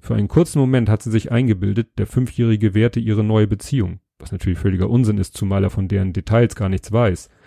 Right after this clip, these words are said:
Er ist nur aufgeweckt und wissbegierig wie immer. Es ist ihr eigener moralischer Kompass, den die zarten Bande mit Hans in Unordnung bringen.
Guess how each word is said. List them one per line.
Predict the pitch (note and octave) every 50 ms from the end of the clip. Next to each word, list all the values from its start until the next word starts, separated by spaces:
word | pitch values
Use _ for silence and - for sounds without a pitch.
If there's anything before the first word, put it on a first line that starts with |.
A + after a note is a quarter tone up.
| _ _ _ _ -
Er | C3 C#3
ist | C3+ -
nur | D3+ D3
aufgeweckt | - E3 F3+ - - B2+ A2 G2+ G#2+ A2+ - -
und | C3 B2+
wissbegierig | D3 - - - - A2 G2 G2+ G2 G2 F#2+ F2
wie | A#2 -
immer. | C3+ C3+ B2 G2 E2 G2 - _ - - _ _ _ _ _
Es | - G#2 B2
ist | C3 - -
ihr | - - - _ -
eigener | C#3 D3 E3 E3+ D3+ B2 G#2 F#2+ F2+ F#2
moralischer | F#2 G2+ G#2 F#2 G2 A#2 B2+ C3 B2+ - - A2+
Kompass, | - - - C3 C3+ B2 - G2 F#2 - - _ _
den | - G2+ F#2+
die | G#2 F#2+
zarten | - - - A2 A2+ B2 - _ - C3 C3 C#3 C3+ C3+ - _ - - _ - - _ -
Bande | G#2+ G#2 A2 A2+ A#2+ B2
mit | B2+ A#2 A2 F2+
Hans | G2+ G2+ G#2 - -
in | B2 -
Unordnung | C#3 C#3+ C#3 G#2+ G2+ F#2 - G2+ F#2+ F#2
bringen. | - - F2+ E2+ E2+ -